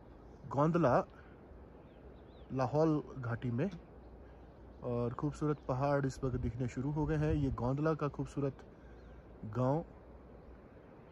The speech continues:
और ठीक इसके सामने है ग्लेशियर पॉइंट। मैं लास्ट टाइम भी आपको ये वीडियो दिखाया था अपने पिछले ब्लॉग्स के अंदर, लेकिन इसकी खूबसूरती इतनी ज़्यादा है दोस्तों,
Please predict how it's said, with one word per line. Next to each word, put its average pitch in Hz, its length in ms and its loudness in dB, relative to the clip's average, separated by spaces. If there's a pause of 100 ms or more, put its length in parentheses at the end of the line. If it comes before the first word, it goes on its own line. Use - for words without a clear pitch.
(420)
और 131 340 6
ठीक 185 280 2
इसके 175 220 2
सामने 139 420 4
है 170 160 4 (1400)
ग्लेशियर 147 420 2
पॉइंट। 165 360 2 (1600)
मैं 135 400 4
लास्ट 135 280 2
टाइम 156 200 4
भी 160 120 4
आपको 147 280 2
ये 139 100 4
वीडियो 131 320 2
दिखाया 127 340 2
था 139 200 2
अपने 131 220 0 (300)
पिछले 127 240 -2
ब्लॉग्स 113 360 -2
के - 100 -4
अंदर, 113 200 -2
लेकिन 127 400 -2
इसकी - 200 -6
खूबसूरती 147 560 -2
इतनी 151 200 0
ज़्यादा 131 220 2
है 139 80 4
दोस्तों, 117 360 -4